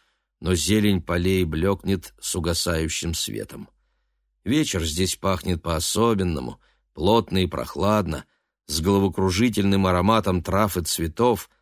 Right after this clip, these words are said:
какого совсем не слышно днём. Кел встаёт,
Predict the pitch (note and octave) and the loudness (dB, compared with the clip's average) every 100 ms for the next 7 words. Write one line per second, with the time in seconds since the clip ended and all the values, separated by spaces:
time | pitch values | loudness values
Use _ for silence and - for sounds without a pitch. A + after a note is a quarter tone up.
0 | _ _ - E2+ F2 E2+ E2+ E2+ E2 - | _ _ -8 -4 0 0 0 -2 -2 -2
1 | G#2+ C3+ A2 F#2 - G2 G#2+ F2+ F2 D#2 | 0 2 2 0 0 -2 -2 -2 -2 -2
2 | E2 F2 F2 D2+ _ _ _ _ _ _ | 0 0 0 -2 _ _ _ _ _ _
3 | _ - F#2 E2 - - - C#2 E2+ G2 | _ -6 -2 0 -2 -6 -6 -4 0 0
4 | - | -2